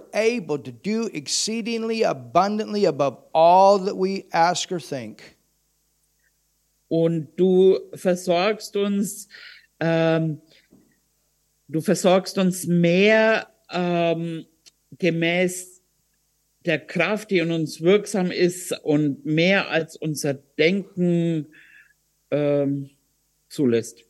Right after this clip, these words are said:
Speaker 1: And this is
Speaker 2: Hm.
Speaker 1: what I pray and this is what I speak
Speaker 2: Das ist, was ich bete und spreche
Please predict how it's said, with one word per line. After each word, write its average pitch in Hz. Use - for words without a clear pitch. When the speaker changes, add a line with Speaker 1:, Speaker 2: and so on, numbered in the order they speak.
Speaker 1:
And 131
this 160
is 123
Speaker 2:
Hm. 151
Speaker 1:
what 156
I 160
pray 131
and 117
this 120
is 123
what 131
I 127
speak -
Speaker 2:
Das 156
ist, 147
was 151
ich 151
bete 175
und 143
spreche 135